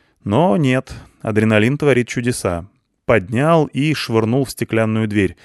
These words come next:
породив пушечный звук и водопад осколков. Внутри заметался между столами, выдергивая и выворачивая на пол ящики, но ключи оказались в специальном настенном шкафчике, который я заметил случайно. Шкафчик был закрыт,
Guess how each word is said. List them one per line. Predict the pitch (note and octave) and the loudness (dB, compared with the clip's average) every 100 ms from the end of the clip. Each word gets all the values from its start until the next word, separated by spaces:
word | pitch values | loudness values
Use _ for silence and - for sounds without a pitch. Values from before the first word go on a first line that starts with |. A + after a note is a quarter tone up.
| - - - | -20 -20 -2
породив | A2 G#2+ A2+ - | 2 2 -2 -6
пушечный | - D3+ F#2 - F#2+ | -4 -2 -4 -6 -4
звук | F2+ A#2 F3 - - | -4 -2 -4 -4 -6
и | A#2+ B2 | -4 0
водопад | G#2+ G2 - G2+ | 0 0 0 0
осколков. | G2+ - G#2 E2+ - - - _ _ _ _ _ _ _ - | -2 -2 -2 -4 -8 -20 -20 _ _ _ _ _ _ _ -6
Внутри | G#2+ B2+ F#3 F3+ | 0 2 4 2
заметался | C3 A#2+ C3 A#2 A#2+ | 2 2 0 0 0
между | A2 G#2 G#2 | -2 -2 -6
столами, | - A2+ D3 E3 A#2 | 0 2 4 2 0
выдергивая | A2 G2+ D3+ A#2+ G#2+ G#2+ | 0 2 2 2 2 2
и | - A2 | 2 -2
выворачивая | A2 A#2 B2 G#2 - G2+ | 0 2 4 2 -2 -4
на | G2+ G#2+ | -2 -2
пол | G#2+ F#2+ | -2 -4
ящики, | G2+ E3 - B2 - G2 - - - _ | 0 0 -2 -6 -8 -8 -14 -20 -20 _
но | B2+ C3+ | 0 2
ключи | - B2+ A#2+ - | 4 2 2 2
оказались | G3 D#3 A2+ G#2 G2+ F#2 | 2 4 2 2 0 -2
в | - | -8
специальном | - - C#3+ D3+ C#3+ B2 | -8 -2 0 2 2 0
настенном | B2 - - A#2+ F2 E2+ | -2 -2 -2 0 -2 -6
шкафчике, | - E3+ - - G#2 - - _ _ | -2 -2 -2 -6 -8 -8 -20 _ _
который | B2+ A2+ G#2+ | 0 2 2
я | F#2+ B2 | 2 2
заметил | C3 A#2+ A2+ A2 | 2 -2 -2 -8
случайно. | - A#2 - G#2 E2 F2 - _ _ _ _ _ _ _ _ | -6 -6 -4 -4 -6 -12 -18 _ _ _ _ _ _ _ _
Шкафчик | - - D3+ A#2 G2+ | -4 0 0 -2 0
был | G#2+ | 0
закрыт, | F#2+ G#2+ - C3+ D#3 | 0 -2 0 -2 -2